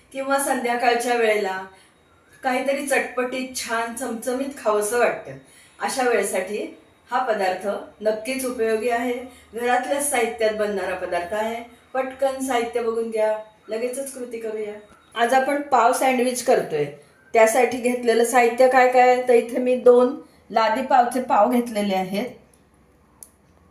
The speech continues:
बटर घेतलेलं आहे, मी अमूल बटर वापरते आहे. त्याऐवजी तुम्ही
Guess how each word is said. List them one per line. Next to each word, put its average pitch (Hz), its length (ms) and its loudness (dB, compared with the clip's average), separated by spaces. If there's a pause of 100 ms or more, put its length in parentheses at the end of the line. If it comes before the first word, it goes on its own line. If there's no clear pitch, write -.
(160)
बटर 233 440 4
घेतलेलं 269 460 2
आहे, 247 100 6
मी 247 120 0
अमूल 240 320 2
बटर 240 320 -2
वापरते 196 540 -2
आहे. 254 100 0 (680)
त्याऐवजी 247 560 4
तुम्ही 247 260 0